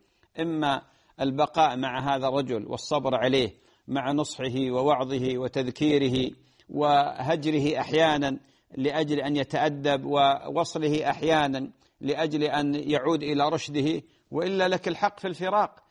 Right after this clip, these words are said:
مفارقة هذا الرجل. الشريعة تكفل لك ذلك، الشريعة تكفل لك هذا، والقوانين تكفل لك هذا، ولله الحمد. فأنت في حل، إذا لا تريدين الاستمرار مع هذا الرجل، حاولت معه مرارا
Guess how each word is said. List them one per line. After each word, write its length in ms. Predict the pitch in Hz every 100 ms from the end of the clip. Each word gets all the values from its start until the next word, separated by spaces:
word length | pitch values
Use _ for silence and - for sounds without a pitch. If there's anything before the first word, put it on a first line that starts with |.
| _
مفارقة 520 | 151 139 196 185 180 165
هذا 240 | 170 175
الرجل. 380 | 180 208 151 - - _ -
الشريعة 500 | 143 - 160 196 160
تكفل 420 | 165 190 - 170
لك 160 | 165 147
ذلك، 440 | 156 156 104 92 _ _ _ -
الشريعة 500 | 117 - 147 175 143
تكفل 680 | 139 180 - - 156 147 139
لك 200 | 175 165
هذا، 540 | 127 156 139 110 90 - _ _ _
والقوانين 800 | 131 139 - 151 156 165 170 147
تكفل 480 | 180 180 - 156 151
لك 200 | 160 -
هذا، 400 | 139 160 156 139
ولله 400 | 143 143 139 123
الحمد. 340 | 107 135 107 - _ _ _
فأنت 360 | 139 160 151
في 180 | 151 170
حل، 320 | 165 160 139 - _ _ 147
إذا 280 | 131 135
لا 140 | 135 185
تريدين 460 | 185 180 170 175
الاستمرار 600 | 170 151 - 156 156 160
مع 360 | 151 143 143 156
هذا 100 | 143
الرجل، 420 | 139 151 135 110 - _ _ _
حاولت 540 | - 143 156 170 156
معه 440 | 156 165 147 151 151
مرارا 560 | 156 160 160 131 92